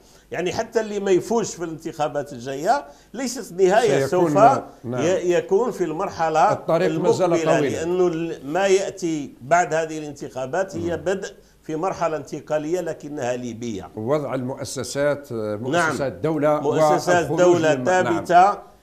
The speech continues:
Speaker 1: والحل ليبي ليبي لا يعني أنهم سيتف-، يتفاهمون على كل شيء بين عشية وضحاها،
Speaker 2: أكيد.
Speaker 1: ولكن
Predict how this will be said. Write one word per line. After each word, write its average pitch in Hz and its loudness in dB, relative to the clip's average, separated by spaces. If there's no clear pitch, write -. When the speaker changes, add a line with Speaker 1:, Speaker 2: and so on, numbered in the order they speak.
Speaker 1:
والحل 180 4
ليبي 175 -4
ليبي 175 -2
لا 175 4
يعني 208 2
أنهم 190 0
سيتف-، 180 -2
يتفاهمون 170 -2
على 151 -4
كل 147 -10
شيء 151 -8
بين 135 -10
عشية 127 -8
وضحاها، 127 -4
Speaker 2:
أكيد. 120 -4
Speaker 1:
ولكن 175 0